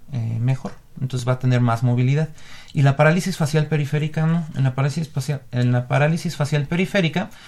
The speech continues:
vamos a tener una parálisis ya sea parcial o total de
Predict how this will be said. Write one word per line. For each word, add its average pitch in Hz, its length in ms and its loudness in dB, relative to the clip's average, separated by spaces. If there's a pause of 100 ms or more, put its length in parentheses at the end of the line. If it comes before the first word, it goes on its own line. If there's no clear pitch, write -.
(220)
vamos 160 200 4
a 160 40 0
tener 156 160 2
una 165 140 2
parálisis 151 600 0 (300)
ya 143 160 -2
sea 147 220 -2
parcial 135 320 0
o 143 60 0
total 156 380 -4 (400)
de 143 300 0